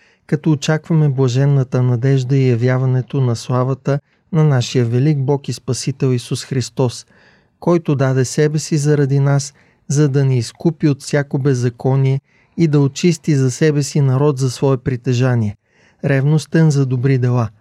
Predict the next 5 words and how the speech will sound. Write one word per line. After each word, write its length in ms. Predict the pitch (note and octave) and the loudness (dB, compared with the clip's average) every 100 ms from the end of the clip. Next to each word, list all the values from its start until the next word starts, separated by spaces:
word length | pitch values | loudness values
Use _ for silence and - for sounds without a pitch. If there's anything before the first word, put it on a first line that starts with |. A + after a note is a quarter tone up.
| _ _ _ _ _ | _ _ _ _ _
Така 300 | - C#3 D#3+ | -6 -2 -2
говори, 440 | E3 E3 E3+ F3 F3+ _ | 0 2 4 2 0 _
увещавай 800 | - B2 A#2 - C#3 C#3 C#3+ D3+ - - | -4 -2 -2 -4 -2 0 0 -2 -6 -6
и 140 | D#3 D3+ | 0 0
изобличавай 920 | C3 C3 A#2+ A2+ - C3+ C3+ C#3+ | 0 -2 -2 -4 -2 -2 -2 -4